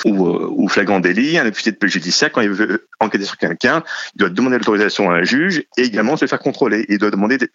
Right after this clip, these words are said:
il va avoir des questions très précises. Alors que là, eh ben, le fisc peut lancer des investigations très intrusives, exiger des documents très confidentiels et personnels, et, euh, sans l'autorisation d'un magistrat. Donc finalement, de plus en plus,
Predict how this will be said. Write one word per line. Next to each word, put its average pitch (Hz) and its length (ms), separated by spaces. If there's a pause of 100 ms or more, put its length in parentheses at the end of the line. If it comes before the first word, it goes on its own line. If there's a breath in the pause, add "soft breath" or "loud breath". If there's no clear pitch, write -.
(140)
il 101 60
va 98 80
avoir 117 160
des 113 80
questions 131 240
très 143 220
précises. - 500 (560 loud breath)
Alors 113 300
que 120 100
là, 160 460 (100)
eh 104 160
ben, 98 240
le 104 160
fisc 147 380
peut 123 80
lancer 110 240
des 110 100
investigations 107 640
très 139 160
intrusives, 120 580 (720 loud breath)
exiger 139 400
des 123 80
documents 107 340
très 127 200
confidentiels 110 640
et 123 60
personnels, 117 560 (400 loud breath)
et, 117 220
euh, 98 280
sans 156 180
l'autorisation 131 400
d'un 135 100
magistrat. 92 500 (340 loud breath)
Donc 117 280
finalement, 135 540
de 107 140
plus 156 240
en 139 100
plus, - 160